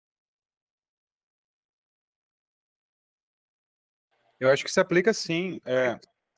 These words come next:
tem, eu não sei, eu não sei quem de vocês falou, já me perdi em relação a quem, quem exatamente falou, mas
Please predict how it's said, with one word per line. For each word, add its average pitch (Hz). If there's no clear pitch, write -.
tem, 143
eu 143
não 160
sei, 175
eu 151
não 151
sei 175
quem 175
de 165
vocês 156
falou, 139
já 139
me 143
perdi 143
em 139
relação 139
a 139
quem, 160
quem 151
exatamente 147
falou, 151
mas 120